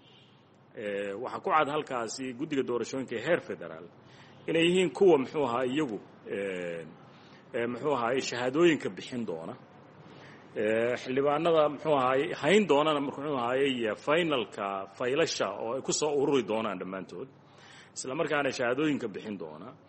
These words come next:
dhaartana iskugu yeedhi doona inay noqdaan. Iyo dabcan dee kaashanaya, muxuu ahaayey, eh,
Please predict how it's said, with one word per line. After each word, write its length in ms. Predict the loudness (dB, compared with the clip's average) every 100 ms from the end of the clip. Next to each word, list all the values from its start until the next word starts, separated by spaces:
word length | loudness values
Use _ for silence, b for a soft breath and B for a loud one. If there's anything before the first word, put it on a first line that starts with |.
| B B -10
dhaartana 520 | -2 2 2 0 -4
iskugu 320 | -4 -6 -6 -2
yeedhi 300 | -2 -2 -8
doona 220 | -16 -20 -20 -20 -12 -6
inay 160 | -4 -4
noqdaan. 300 | -8 -12 -12 0
Iyo 240 | 4 4
dabcan 280 | 4 2 2
dee 100 | 0
kaashanaya, 540 | 0 -2 -2 -2 -2 -4
muxuu 240 | -6 -8
ahaayey, 440 | -8 -6 -6 -6
eh, 140 | -8